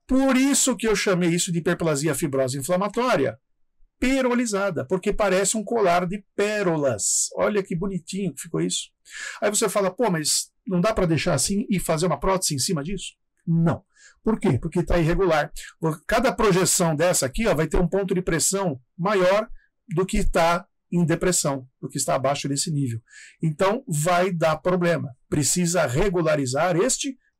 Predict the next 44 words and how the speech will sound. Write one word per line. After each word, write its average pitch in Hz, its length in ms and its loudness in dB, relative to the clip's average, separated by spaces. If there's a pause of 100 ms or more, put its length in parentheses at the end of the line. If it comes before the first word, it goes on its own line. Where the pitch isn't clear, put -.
rebordo. 123 800 -2 (480)
Como 156 160 0
é 180 80 4
que 175 60 -2
se 180 100 2
faz 160 260 2
isso? 254 320 0 (120)
Através 202 460 0
de 170 80 0
cirurgia. 165 540 -4 (380)
A 180 80 0
grande 247 240 2
questão 196 540 -2 (100)
é, 143 220 0 (1160)
se - 360 0
eu 294 120 2
remo-, 226 260 2
isso - 140 2
aqui, 277 220 0
tudo 320 220 -2
que 277 120 -2
tá 240 120 2
aqui 185 180 0
que 165 60 2
eu 175 60 0
tô 185 140 2
vendo, 135 400 -2
é 175 100 2
um 196 80 2
tecido 151 460 0
mole 269 480 2
ou 202 80 2
é 202 80 2
tecido 180 540 -2
ósseo, 147 500 0 (140)
né, 160 260 -2 (300)
pétreo, 139 480 -2
duro? 131 460 2 (1080)
É 160 100 2
isso 180 120 0
que 226 60 -2
nós 202 160 0
vamos 214 200 0
ver. 156 220 -2